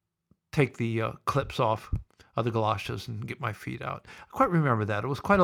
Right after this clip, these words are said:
loving thing. Have your mom get your boots off in the winter, and then you could be in your little socks where you had, like, you know, three pairs of socks on, all with the name Bobby Galinsky sewed inside, I'm sure. And come inside, and it was warm and nice, and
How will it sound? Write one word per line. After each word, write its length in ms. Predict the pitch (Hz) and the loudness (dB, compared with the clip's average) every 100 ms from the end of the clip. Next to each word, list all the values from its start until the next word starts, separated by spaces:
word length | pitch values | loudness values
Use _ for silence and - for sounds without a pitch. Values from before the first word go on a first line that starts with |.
| 156 | 6
loving 240 | 131 127 117 | 4 2 0
thing. 320 | 113 110 104 _ - _ _ | -2 -4 -6 _ -20 _ _
Have 200 | 127 120 | -6 -2
your 80 | 113 | 0
mom 300 | 107 110 113 | 2 2 0
get 240 | 117 - | -4 -2
your 140 | 113 110 110 | -4 -4 -8
boots 300 | 127 117 - | -2 -2 2
off 220 | 117 - | -2 0
in 80 | 113 | -2
the 60 | 110 | -2
winter, 380 | 104 101 113 110 | -2 -2 -2 -2
and 100 | 110 | -2
then 100 | 110 | -4
you 60 | |
could 100 | 113 | -4
be 120 | 110 | -2
in 100 | 110 | -2
your 100 | 107 | -2
little 280 | 113 113 110 - - - - | -2 -4 -8 -14 -20 -20 -20
socks 460 | - 143 131 - - | 4 6 6 2 -2
where 100 | 120 | 0
you 60 | |
had, 120 | 120 | 0
like, 200 | 120 113 - | 0 -4 -6
you 100 | 160 123 | -4 -2
know, 120 | 113 | -2
three 200 | - 135 | -2 -2
pairs 280 | 117 131 123 | 2 0 0
of 120 | 117 | -2
socks 320 | - 110 - 117 | 0 0 0 -2
on, 160 | 113 | -2
all 280 | 123 135 131 | 4 6 6
with 220 | 117 113 | 4 -2
the 60 | 120 | -2
name 200 | 113 110 | -2 2
Bobby 320 | 117 113 113 | 4 4 0
Galinsky 520 | 113 110 117 - 104 | 0 -2 -4 -4 -6
sewed 280 | - 113 110 | -2 -2 0
inside, 440 | 107 104 113 110 | -2 -2 0 0
I'm 120 | 104 107 | -2 -4
sure. 320 | - 117 113 - _ - - - - - - | -2 -2 -4 -12 _ -20 -18 -18 -20 -8 -2
And 220 | 185 180 | 0 2
come 180 | 208 196 | 2 2
inside, 480 | 190 143 127 131 | 2 2 2 2
and 140 | 143 147 | -6 -4
it 40 | |
was 200 | 143 - | -4 -4
warm 360 | 120 123 135 139 | 0 2 2 2
and 120 | 135 | 2
nice, 380 | 113 113 113 - | 2 0 -4 -8
and 160 | 123 | -8